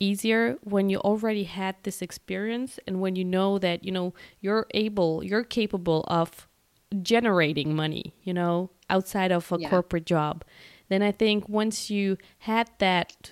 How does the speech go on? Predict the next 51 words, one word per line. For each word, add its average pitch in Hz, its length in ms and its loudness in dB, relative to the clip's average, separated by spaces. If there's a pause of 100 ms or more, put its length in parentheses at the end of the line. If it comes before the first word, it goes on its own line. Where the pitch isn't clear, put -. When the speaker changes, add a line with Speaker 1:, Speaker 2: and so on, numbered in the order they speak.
(160)
Speaker 1:
experience, 202 800 2
then, 190 160 2
you 190 80 2
know, 180 320 2
it 214 100 0
is 247 100 0
possible, 175 540 -2
you 170 100 -2
know, 175 120 0
I 190 120 -2
can 196 200 -4
do 233 160 2
that 180 260 2
and 180 140 0
I 185 80 2
can, 180 400 -4 (100)
uh, 196 60 -4
r-, 170 340 -2 (240)
replicate 214 580 0
that. 147 300 0 (720)
But 196 100 4
I 190 40 4
think 226 220 0
sometimes 269 520 0
when, 220 340 0
when 208 160 0
you're 254 160 2
just 226 200 -4
starting 196 360 0
out 214 160 4
and 185 120 0
you 226 100 2
have 185 240 -4
<laughs> 214 40 4
no 254 80 8
fucking 202 360 0
clue, 220 260 0
you 185 160 0
know, 185 120 4
what 190 460 2
you're 175 140 4
doing, 196 420 4 (580)
uh, 202 40 -4
Speaker 2:
Yeah. 175 500 -2
Speaker 1:
with 190 260 -2
regards 190 360 2
to - 120 -2
business 175 540 0
and 170 200 -2
with 170 180 -4
regards 165 460 -4